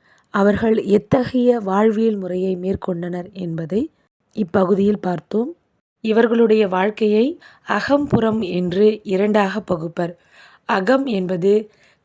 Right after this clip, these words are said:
களவு, கற்பு எனும் இரண்டு நிலைகளை கொண்டது. களவு வாழ்க்கை என்பது காதல் வாழ்க்கையையும், கற்பு வாழ்க்கை என்பது திருமணத்திற்கு பிறகான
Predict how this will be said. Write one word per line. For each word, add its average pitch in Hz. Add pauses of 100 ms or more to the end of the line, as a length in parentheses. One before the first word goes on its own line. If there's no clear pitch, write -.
களவு, 233
கற்பு 190 (140)
எனும் 185 (140)
இரண்டு 254
நிலைகளை 196
கொண்டது. 156 (560)
களவு 247
வாழ்க்கை 208
என்பது 175
காதல் 196
வாழ்க்கையையும், 175 (120)
கற்பு 208
வாழ்க்கை 208
என்பது 175 (360)
திருமணத்திற்கு 262
பிறகான 185